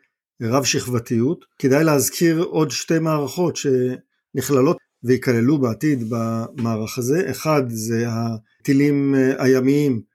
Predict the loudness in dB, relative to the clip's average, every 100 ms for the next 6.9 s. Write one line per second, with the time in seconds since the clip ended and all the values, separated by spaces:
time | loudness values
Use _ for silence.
0 | _ _ _ -14 -6 -4 -4 -2 0 2
1 | 2 2 2 4 2 0 -4 0 0 0
2 | -2 -6 -6 0 2 2 2 2 2 2
3 | 2 0 0 -2 -2 -6 -6 0 0 0
4 | -6 -16 -10 -4 -2 0 0 2 2 2
5 | 2 0 0 0 0 -2 -2 -4 -4 -6
6 | -4 0 0 0 0 0 -2 -4